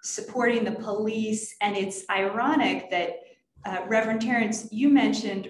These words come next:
Romans thirteen, and I think sometimes those folks who are objecting to police reform, they want to bring Romans thirteen in.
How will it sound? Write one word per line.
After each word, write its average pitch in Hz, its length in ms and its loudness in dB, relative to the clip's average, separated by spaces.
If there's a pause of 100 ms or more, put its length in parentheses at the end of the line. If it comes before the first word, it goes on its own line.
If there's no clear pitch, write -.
(140)
Romans 214 460 -2
thirteen, 269 640 2
and 180 120 0
I 185 60 -2
think - 420 -8
sometimes 240 720 0
those 196 180 -2
folks 214 420 -4
who 214 180 -4
are 175 320 -4 (180)
objecting 214 640 2
to 214 100 0
police 190 480 -4
reform, 180 560 -4
they 233 140 -2
want 285 180 4
to - 60 2
bring 190 340 -4 (480)
Romans 196 600 -4
thirteen 190 720 -4
in. 180 640 -4